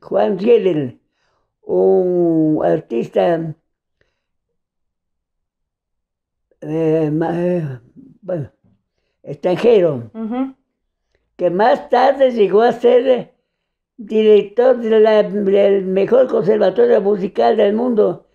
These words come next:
Speaker 1: la Sorbona de París.
Speaker 2: Ujú.
Speaker 1: Llegó a ser el director de la Sorbona de París.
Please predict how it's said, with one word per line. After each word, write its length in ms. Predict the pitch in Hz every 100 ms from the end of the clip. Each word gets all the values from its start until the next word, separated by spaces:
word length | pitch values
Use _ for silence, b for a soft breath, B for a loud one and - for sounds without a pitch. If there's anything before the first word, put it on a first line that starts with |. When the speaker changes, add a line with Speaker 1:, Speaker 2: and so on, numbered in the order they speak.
| _
Speaker 1:
la 160 | - 175
Sorbona 480 | 202 185 220 233 208
de 100 | 190
París. 520 | 196 208 277 226 - _ _
Speaker 2:
Ujú. 380 | 214 202 233 254
Speaker 1:
Llegó 220 | 208 190
a 80 | 214
ser 220 | 170 233 208
el 140 | 190
director 540 | 180 175 165 226 254
de 360 | 202 208 190 175
la 120 | 175
Sorbona 340 | 151 127 170 -
de 100 | 185
París. 440 | 220 185 190 156